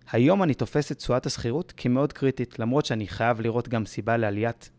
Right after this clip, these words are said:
מחירים, אני רוצה למצוא תשואת שכירות שהיא גבוהה. עכשיו, הרבה אנשים חושבים שהפתרון לסביבה הכלכלית המורכבת שאנחנו נמצאים בה היום, הוא ללכת כמה שיותר רחוק ולקנות דירות או בתים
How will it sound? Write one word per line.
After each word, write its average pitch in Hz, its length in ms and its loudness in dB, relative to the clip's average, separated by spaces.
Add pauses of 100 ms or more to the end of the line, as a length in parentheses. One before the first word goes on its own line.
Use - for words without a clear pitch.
(160)
מחירים, 139 480 -4 (480)
אני 135 180 0
רוצה 135 280 0
למצוא 127 380 -2 (120)
תשואת 120 340 -2
שכירות 117 400 -4
שהיא 120 360 -2 (240)
גבוהה. 113 360 -2 (540)
עכשיו, 107 280 -4
הרבה 131 220 2
אנשים 135 280 0
חושבים 110 420 -6 (340)
שהפתרון 127 520 0
לסביבה 131 380 2
הכלכלית 123 580 -2
המורכבת 117 560 0
שאנחנו - 280 -6
נמצאים 120 340 -2
בה 127 100 2
היום, 160 320 0 (500)
הוא 117 120 4
ללכת 143 400 4
כמה 160 320 0
שיותר 127 400 0
רחוק - 540 -2 (140)
ולקנות 107 600 0
דירות 110 580 2
או 120 100 -2
בתים 156 440 -2